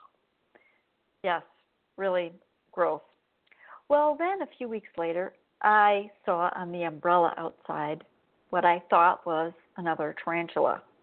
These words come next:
And I got something, I captured it.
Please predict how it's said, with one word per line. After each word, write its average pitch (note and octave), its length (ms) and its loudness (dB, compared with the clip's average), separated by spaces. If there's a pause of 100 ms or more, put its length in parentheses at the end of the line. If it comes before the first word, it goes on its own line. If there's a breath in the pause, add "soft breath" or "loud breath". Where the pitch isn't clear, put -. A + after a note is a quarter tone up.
(600 loud breath)
And F3 280 6
I E3 220 2 (520)
got F3 260 2 (100)
something, E3 480 -4 (180)
I D#3+ 180 0
captured F#3 680 2
it. F#3 260 2